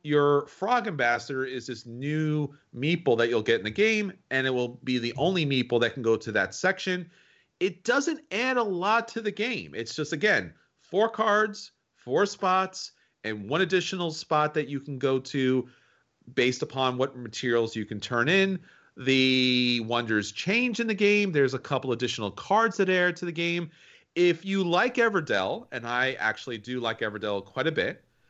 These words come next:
then this expansion is more of the same.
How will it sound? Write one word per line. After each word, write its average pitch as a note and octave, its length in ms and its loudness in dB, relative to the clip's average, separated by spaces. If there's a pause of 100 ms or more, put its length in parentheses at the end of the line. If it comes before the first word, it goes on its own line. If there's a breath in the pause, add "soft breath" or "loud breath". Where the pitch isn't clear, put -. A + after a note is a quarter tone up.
(200)
then C#3 280 0
this D#3 180 -2
expansion D3+ 640 -4
is C#3 380 0 (240)
more B2 440 2
of E3 140 2
the D#3 120 -2
same. D3+ 640 -4